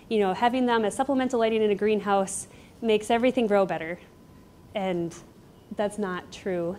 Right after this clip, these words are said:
And there's research published that's saying, you know, with supplemental lighting applications, um, they're just as good. They work the same. Um, but students still didn't get that after reading this paper, even though that was, like, the title of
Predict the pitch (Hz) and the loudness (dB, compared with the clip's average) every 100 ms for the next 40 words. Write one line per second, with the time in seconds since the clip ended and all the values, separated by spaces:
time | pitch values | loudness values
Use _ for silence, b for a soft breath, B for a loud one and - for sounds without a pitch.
0 | - 220 202 196 190 220 208 214 190 - | -8 -2 2 2 0 0 -2 0 -4 -4
1 | 214 196 196 - 190 190 185 175 185 196 | -4 -2 -4 -4 -8 -6 -6 -4 -6 -6
2 | 175 170 196 - - - 226 220 - 240 | -6 -6 -10 -18 -20 -10 -6 -4 -4 -4
3 | 226 220 208 202 202 202 180 180 185 - | -2 -2 -2 -2 -2 -2 -2 -4 -8 -8
4 | 180 - 180 185 - - B B B 202 | -8 -6 -4 -4 -6 -16 B B B -10
5 | 175 170 - - - - - 196 185 180 | -6 -8 -10 -20 -20 -20 -6 -2 -2 -2
6 | 180 - 180 180 160 165 180 170 165 - | -8 -8 -10 -6 -8 -8 -8 -6 -8 -14
7 | - 175 - 160 165 165 - B B B | -16 -16 -14 -14 -12 -14 -18 B B B
8 | B 202 175 165 160 - - - - - | B -8 -6 -8 -12 -18 -20 -20 -20 -20
9 | - - 220 196 - - 262 262 262 - | -20 -6 -2 -2 -4 -8 -2 0 -2 -6
10 | - - 254 247 233 208 247 226 208 202 | -12 -2 0 2 0 0 0 2 0 0
11 | 214 214 202 190 - 240 220 196 190 196 | 0 0 0 -4 -4 -4 0 0 0 0
12 | 190 185 190 190 185 170 185 - 220 196 | 0 -2 -2 -2 -4 -6 -10 -4 -2 0
13 | 175 175 - - - 180 170 | -2 -4 -14 -18 -10 -8 -8